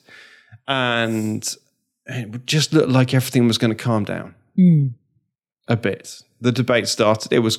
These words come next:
Speaker 1: it was, it was quite fiery. It was quite intense. It was quite, you know, but that's what you'd expect. We're debating something really serious here. And then, uh,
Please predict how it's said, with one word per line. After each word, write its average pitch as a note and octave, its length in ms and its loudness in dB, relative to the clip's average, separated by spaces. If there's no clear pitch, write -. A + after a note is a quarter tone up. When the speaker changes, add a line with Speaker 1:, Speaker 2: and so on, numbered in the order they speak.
Speaker 1:
it C3+ 80 2
was, A#2+ 220 2
it C3 80 -2
was A2+ 180 -2
quite A2+ 260 0
fiery. A3 680 2
It A2+ 100 -2
was - 140 -6
quite G#2 340 -2
intense. A3+ 720 0
It - 80 2
was B2+ 140 -2
quite, - 240 0
you A3 60 0
know, C3+ 160 2
but D3+ 160 -2
that's D3+ 200 0
what E3 140 4
you'd C#3+ 120 4
expect. - 580 0
We're D3+ 340 2
debating E3+ 680 -2
something E3+ 280 2
really G3 220 4
serious A2+ 560 2
here. - 200 -10
And C#3 220 2
then, C3 540 2
uh, B2 60 2